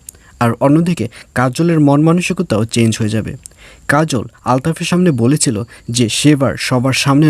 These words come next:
নয়নতারার হাত ধরবে, কারণ আলতাফ যেহেতু কাজলের বোনের হাত রাতে ধরেছে, এবার কাজল আলতাফের বোনের হাত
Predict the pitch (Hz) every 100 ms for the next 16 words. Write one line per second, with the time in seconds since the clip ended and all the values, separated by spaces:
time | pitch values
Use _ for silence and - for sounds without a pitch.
0 | 120 120 151 147 95 113 - - 113 107
1 | 110 90 - _ _ - - 151 139 101
2 | - 123 127 147 151 175 170 - - -
3 | - 123 127 139 131 120 143 156 165 -
4 | 107 110 131 151 160 123 - - - -
5 | 120 123 117 131 135 135 90 - - 120
6 | 127 147 151 165 117 131 151 151 117